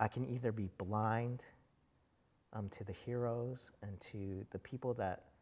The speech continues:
usually are insignificant or the world doesn't see them, as compared to maybe movie stars or sports stars or, um,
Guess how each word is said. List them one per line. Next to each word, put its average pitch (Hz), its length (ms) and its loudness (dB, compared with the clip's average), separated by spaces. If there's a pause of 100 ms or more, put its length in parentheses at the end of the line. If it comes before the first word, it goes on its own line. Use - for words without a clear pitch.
(380)
usually 135 440 0
are 107 260 0
insignificant 110 800 -6
or 95 360 -4
the 95 60 -6
world 104 340 -6
doesn't 92 260 -6
see 95 160 -8
them, 80 100 -10 (140)
as 113 200 4
compared 104 540 -2
to - 140 -10 (960)
maybe 90 480 -6 (120)
movie 98 220 -6
stars 87 800 -10 (220)
or 80 200 -4
sports - 400 -8
stars 82 640 -8 (680)
or, 85 360 -4 (460)
um, 87 260 -6